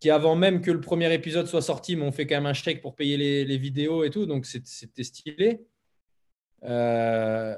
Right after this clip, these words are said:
et donc, j'étais prêt à reprendre. Après, voilà, encore une fois, le, la vie fait que, ben, voilà, je, je reprends pas. Peut-être qu'on relancera le, le truc, euh, dans, dans un an si je rentre dans un an, dans trois ans si je rentre dans trois ans, peut-être que je le relancerai pas.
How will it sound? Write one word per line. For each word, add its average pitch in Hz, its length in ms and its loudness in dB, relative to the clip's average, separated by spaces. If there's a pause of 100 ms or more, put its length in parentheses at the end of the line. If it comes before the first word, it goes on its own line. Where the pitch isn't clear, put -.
(140)
et 147 120 -6
donc, 160 140 -2
j'étais 147 300 -2
prêt 156 160 -2
à 151 60 4
reprendre. 208 400 2
Après, 139 280 4
voilà, 208 180 4
encore 147 240 2
une 143 80 -2
fois, 190 160 -2
le, 120 960 0
la 120 160 0
vie 147 200 -2
fait 135 220 -4
que, 151 220 2
ben, 110 360 -4
voilà, 175 220 -4
je, 107 200 -6
je 107 100 -10
reprends 113 280 -4
pas. 185 440 -4 (640)
Peut-être 175 380 2
qu'on 165 200 4
relancera 160 560 4
le, 147 280 2
le 143 160 2
truc, 147 300 -4
euh, 127 340 2
dans, 113 880 -4
dans 113 300 -4
un 123 140 0
an 135 80 2
si 127 160 -6
je 113 40 -10
rentre 120 120 -2
dans 120 180 0
un 123 140 0
an, 180 120 0
dans 135 140 0
trois 135 300 2
ans 139 80 0
si 131 140 -4
je 120 60 -4
rentre 131 120 -2
dans 127 100 0
trois 131 300 0
ans, 175 160 0
peut-être 147 320 -4
que 143 100 -4
je 123 80 -2
le 139 60 2
relancerai 135 360 -2
pas. 202 320 -2